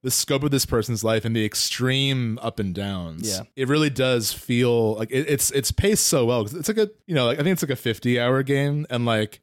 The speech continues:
Speaker 1: most games don't cover this span of events in such a short amount of time.
Speaker 2: Hmm.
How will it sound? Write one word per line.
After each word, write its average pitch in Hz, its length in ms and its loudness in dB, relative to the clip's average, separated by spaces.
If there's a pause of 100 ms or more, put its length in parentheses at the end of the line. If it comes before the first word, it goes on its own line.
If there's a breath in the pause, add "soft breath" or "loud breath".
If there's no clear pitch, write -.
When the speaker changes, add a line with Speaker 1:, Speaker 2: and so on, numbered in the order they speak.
Speaker 1:
most 143 360 0
games 143 340 0
don't 117 260 0
cover 110 460 0
this 101 640 -2 (120)
span 117 420 -2
of 101 100 -2
events 98 380 -2
in 95 40 -8
such - 140 -8
a 104 60 -6
short 98 260 -2
amount 90 220 -4
of 85 80 -6
time. 117 400 0
Speaker 2:
Hmm. 107 60 -12